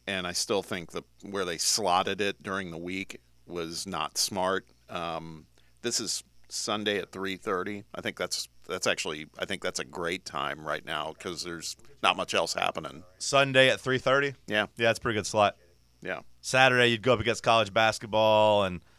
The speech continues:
Speaker 2: Sunday, you'll pretty much go up against nothing. I guess the N B A is doing their doubleheaders
Speaker 1: Little
Speaker 2: on
Speaker 1: bit of
Speaker 2: A B C
Speaker 1: N B A.
Speaker 2: now.
Speaker 1: Yeah, and a little, you know, final round of golf, but it's kind of a middling tournament,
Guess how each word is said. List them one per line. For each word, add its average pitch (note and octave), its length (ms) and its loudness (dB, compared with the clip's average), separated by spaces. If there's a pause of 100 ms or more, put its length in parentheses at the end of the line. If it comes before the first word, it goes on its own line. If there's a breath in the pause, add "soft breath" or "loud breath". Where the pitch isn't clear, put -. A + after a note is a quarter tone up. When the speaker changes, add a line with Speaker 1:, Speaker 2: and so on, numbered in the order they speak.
(280 soft breath)
Speaker 2:
Sunday, A#2+ 420 4
you'll G2 140 2
pretty A2+ 180 -2
much G2+ 160 -2
go A2 80 2
up G2 60 0
against G2 240 -6
nothing. G#2 320 0
I G#2 40 2
guess A2+ 240 4
the G#2 140 -2
N G2+ 80 -2
B G2 140 -2
A G2 60 4
is F#2+ 160 0
doing F#2+ 220 -4
their F2+ 100 -6
doubleheaders F#2 540 -2
Speaker 1:
Little E3 100 6
Speaker 2:
on - 40 8
Speaker 1:
bit - 160 -2
of G2+ 60 -2
Speaker 2:
A - 20 -2
B F#2+ 40 -4
C F#2+ 180 -4
Speaker 1:
N F2+ 40 -6
B F2+ 60 -6
A. - 40 -4
Speaker 2:
now. F2 220 -4 (140)
Speaker 1:
Yeah, A2 180 0
and G#2 80 -6
a G#2+ 40 -8
little, G#2+ 240 -2
you A#2+ 120 -4
know, G2 80 -4
final A2 320 0
round G2+ 220 -2
of E2+ 100 -8
golf, F#2+ 320 2
but F#2 120 -6
it's - 180 -4
kind F#2+ 160 -6
of E2+ 80 -10
a E2 80 -8
middling F2 420 -10
tournament, F2+ 500 -8